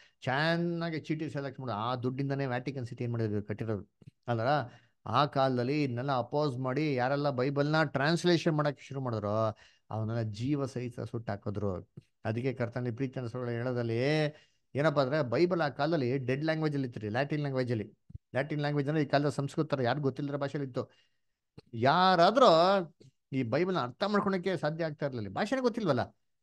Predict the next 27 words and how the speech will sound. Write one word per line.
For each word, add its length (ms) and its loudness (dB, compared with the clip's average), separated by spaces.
ಇದನ್ನ 280 2
ಅರ್ಥ 200 2
ಮಾಡ್ಕೊಳಕ್ಕೆ 360 2
ಪ್ರಯತ್ನ 340 2
ಮಾಡಿ 180 4
ಟ್ರಾನ್ಸ್ಲೇಷನ್ಸ್ 720 0
ಮಾಡಿದ್ರೆ 340 6
ಅವ್ರನ್ನ 320 8
ಏನಪ್ಪಾ 280 2
ಮಾಡೋರು 240 4
ಅಂದ್ರೆ 220 2
ಜೀವ 420 4
ಸಹಿತ 440 0
ಅವ್ರನ್ನ 260 0
ಕಂಬಕ್ಕೆ 580 4
ಕಟ್ಟಾಕಿ 720 -2
ಅಲ್ಲೇ 420 -6
ಸುಟ್ಟು 420 -8
ಭಸ್ಮ 340 -6
ಮಾಡೋರು. 260 -4
ಈ 100 -2
ತರ 100 -2
ಮಾಡೋರೆ 320 6
ಪೀಟರ್ 260 2
ವಾಲ್ಡನ, 320 2
ದೊಡ್ಡ 360 4
ಶ್ರೀಮಂತ, 480 0